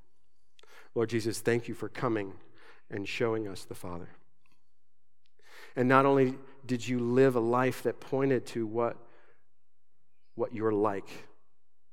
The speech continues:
and what you are, you lived a life that could be exchanged for ours.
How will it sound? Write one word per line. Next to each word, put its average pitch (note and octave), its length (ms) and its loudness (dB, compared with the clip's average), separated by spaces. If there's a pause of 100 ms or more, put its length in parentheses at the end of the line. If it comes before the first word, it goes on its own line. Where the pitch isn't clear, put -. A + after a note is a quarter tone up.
(140)
and F#2+ 160 -8
what A2+ 180 -2
you G#2 180 -2
are, E2+ 220 -6 (1500)
you G#2+ 140 -2
lived A#2+ 220 4
a A2+ 40 4
life A2 380 4
that - 120 -2
could G2 140 -6
be G2 100 -2
exchanged F#2+ 640 -6
for E2+ 180 -6
ours. D#2+ 420 -10